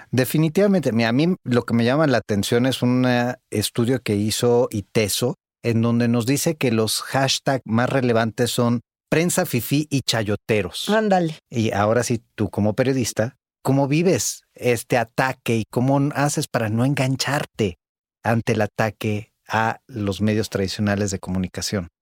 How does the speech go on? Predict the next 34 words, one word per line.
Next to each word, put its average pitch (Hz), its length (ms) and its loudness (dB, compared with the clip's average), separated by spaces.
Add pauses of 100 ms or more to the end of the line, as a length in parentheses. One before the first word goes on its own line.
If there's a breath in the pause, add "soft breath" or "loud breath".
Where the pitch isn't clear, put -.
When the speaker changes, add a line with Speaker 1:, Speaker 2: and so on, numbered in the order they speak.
(200)
Speaker 2:
Pues 240 160 2
la 233 100 2
verdad 262 340 2
es - 280 0
que 196 380 2 (360)
si 247 260 0
me 247 180 4
voy 302 240 2
a 403 80 4
poner 247 360 2
a 269 80 4
desmentir 202 720 2
una 233 180 2
mentira, 226 760 0 (500)
eh, 208 360 4
le 208 180 2
estoy 247 320 2
dando 240 280 2
fuerza 233 440 0
casi 208 300 -2
de 175 120 2
verdad, 165 540 2
como 190 180 2
si 190 120 -2
fuera 214 220 2
una 214 160 2
verdad. 196 440 0 (440)
Speaker 1:
Hijo, 208 80 2
Speaker 2:
Entonces, 277 360 2
Speaker 1:
pero 262 160 0
Speaker 2:
no, 277 360 2
ah, 185 240 0 (100)
ah, 151 80 0
digo, 262 460 2